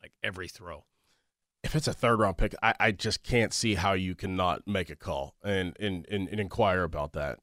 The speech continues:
Speaker 2: And I, I know that they wanna ride with Kenny. I know that that's their first round pick. I know that's their investment,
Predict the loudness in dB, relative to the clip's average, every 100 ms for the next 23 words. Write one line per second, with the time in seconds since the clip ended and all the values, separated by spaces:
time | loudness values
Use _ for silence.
0 | -6 -4 -2 -2 -4 -2 0 2 6 8
1 | 6 2 0 2 4 4 2 2 2 2
2 | 4 4 2 2 0 0 -4 -4 -2 0
3 | 0 0 0 -2 2 4 6 6 4 4
4 | 4 2 0 0 -4